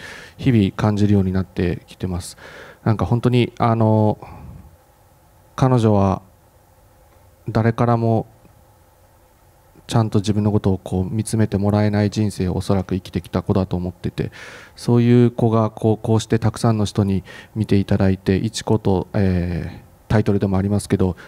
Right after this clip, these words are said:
呼んでいただいている、えー、ことをエスエヌエスだったり、えー、声で聞いてて、非常にあの、いろんな意味で、あの、嬉しかったり、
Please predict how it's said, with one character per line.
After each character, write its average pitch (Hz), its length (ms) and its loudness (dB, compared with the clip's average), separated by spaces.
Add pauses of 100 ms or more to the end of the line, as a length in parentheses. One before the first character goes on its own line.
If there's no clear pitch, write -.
(100)
呼 113 140 2
ん 104 60 -4
で 107 100 2
い 110 60 0
た 110 120 2
だ 107 140 2
い 104 60 -2
て 110 160 2
い 107 100 2
る、 104 240 0 (540)
え 107 120 2
ー、 - 40 0
こ 110 120 0
と 113 140 0
を 101 340 2
エ 107 120 0
ス - 100 -2
エ 104 60 4
ヌ 104 80 0
エ - 20 0
ス - 100 -4
だ 104 80 2
っ - 40 -2
た - 140 0
り、 95 200 -2 (540)
え 87 320 -2
ー、 - 40 -20
声 104 220 2
で 90 100 -4
聞 104 180 -6
い - 40 -8
て 101 140 -2
て、 - 500 -2
非 110 80 0
常 110 180 2
に 110 220 -4 (120)
あ 110 120 -4
の、 95 260 -4
い 110 100 -2
ろ 110 120 2
ん 110 80 -2
な 107 140 2
意 110 80 0
味 107 100 -2
で、 98 220 2 (520)
あ 110 140 0
の、 95 300 2
嬉 104 200 2
し - 80 -14
か 101 120 -2
っ - 40 -16
た - 140 -2
り、 98 160 0